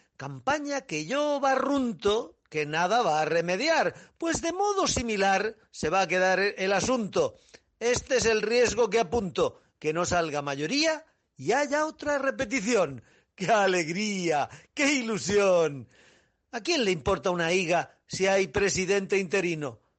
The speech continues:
¿A quién le importa un pepino que la indecisión prosiga? ¿Quién quiere que no consiga una victoria en franquía Pedro Sánchez Castejón? ¡Qué alegría! ¡Qué ilusión!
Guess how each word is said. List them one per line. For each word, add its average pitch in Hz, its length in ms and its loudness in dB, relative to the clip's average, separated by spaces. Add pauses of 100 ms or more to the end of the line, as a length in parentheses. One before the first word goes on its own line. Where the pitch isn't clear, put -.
(160)
¿A 147 100 -10
quién 220 260 0
le 247 80 4
importa 240 440 2
un 254 180 0
pepino 247 560 2
que 233 140 2
la 233 140 4
indecisión 226 880 0
prosiga? 240 580 2 (460)
¿Quién 294 200 -10
quiere 285 300 -4
que 233 140 -2
no 247 100 -2
consiga 233 840 -2
una 247 240 0
victoria 233 480 0
en 214 100 -2
franquía 208 720 0 (380)
Pedro 233 340 4
Sánchez 220 560 0
Castejón? 254 800 0 (520)
¡Qué 208 140 -2
alegría! 247 1040 4 (300)
¡Qué 349 260 2
ilusión! 311 960 2